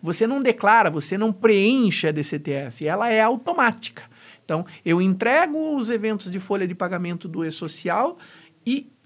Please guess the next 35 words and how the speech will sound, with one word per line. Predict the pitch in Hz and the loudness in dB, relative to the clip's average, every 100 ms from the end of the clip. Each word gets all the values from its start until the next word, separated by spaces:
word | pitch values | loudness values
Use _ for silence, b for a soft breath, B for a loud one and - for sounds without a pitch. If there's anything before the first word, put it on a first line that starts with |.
| - | -2
envio | 240 196 226 247 | 2 4 6 6
a | 226 | 4
D | 226 | 2
C | 226 | -4
T | 214 | -2
F. | 202 139 123 - - | 0 0 -4 -14 -4
Eu | 185 | 0
entrego | 208 202 233 262 302 269 | 0 0 2 2 2 2
os | 233 | 0
eventos | 226 190 185 | -2 -2 -6
da | 175 170 | -2 -2
E | 175 | -2
F | 170 170 | -6 -2
D | 175 | -2
R | 180 | 0
Inf | 180 240 320 - | -2 -2 -4 -6
e | 381 302 | -6 -2
automaticamente | 247 240 247 226 214 214 208 208 | 0 0 -2 -4 -4 -6 -6 -8
isso | 220 208 | -6 -4
é | |
enviado | 208 190 185 196 | -2 0 0 -2
pra | 190 185 | -4 -6
D | 180 | -6
C | - 185 | -6 -6
T | 151 | -6
F. | 127 | -8
Então, | 196 330 | -6 -6
eu | 392 | -6
só | - 277 | -4 -4
entro | 214 247 254 | -2 -4 -6
na | 208 | -6
D | 214 | -6
C | 220 | -8
T | 214 | -8
F, | - 381 - | -8 -8 -12